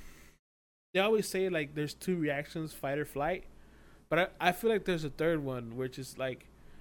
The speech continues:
you're, you're, you're so scared that your body doesn't do anything, and you're kinda just, like,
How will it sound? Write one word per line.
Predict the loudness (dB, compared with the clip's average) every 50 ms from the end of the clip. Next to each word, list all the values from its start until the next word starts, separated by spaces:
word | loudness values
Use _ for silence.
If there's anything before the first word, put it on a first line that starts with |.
| -18 -18 -8 0
you're, | 4 4 4 4
you're, | 4 4 4 6 4
you're | 2 0 -2 0 0 0
so | 2 2 2 2 2
scared | 2 -2 -2 0 2 4 4 4 4
that | 2 2
your | 2 0 0
body | 0 0 0 0 0 0 0 0
doesn't | 0 -2 -2 -2 -4 -6 -6
do | -4 -4 -4
anything, | -4 -4 -6 -8 -8 -10 -10 -10
and | -10 -6
you're | -6 -4 -4
kinda | -4 -4 -4 -4 -4 -4
just, | -4 -6 -6 -6 -6
like, | -6 -6 -6 -8